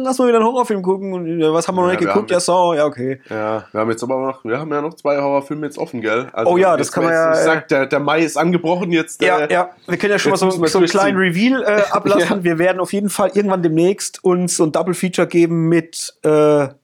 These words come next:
Speaker 1: Possessor.
Speaker 2: Mhm.
Speaker 1: Hier, äh, David Cronenberg.
Speaker 2: David Cronenberg, ja.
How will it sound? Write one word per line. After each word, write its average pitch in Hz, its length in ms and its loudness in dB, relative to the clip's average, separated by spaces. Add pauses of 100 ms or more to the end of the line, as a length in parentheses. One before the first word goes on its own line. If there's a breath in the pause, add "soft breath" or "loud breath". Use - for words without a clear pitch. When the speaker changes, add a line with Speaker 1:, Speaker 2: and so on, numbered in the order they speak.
(120)
Speaker 1:
Possessor. 170 680 -2
Speaker 2:
Mhm. 135 400 -2
Speaker 1:
Hier, 160 240 0
äh, 151 200 0 (160)
David 190 380 -2
Cronenberg. 196 640 -2
Speaker 2:
David 110 160 -12
Cronenberg, 101 500 -4
ja. 101 180 -4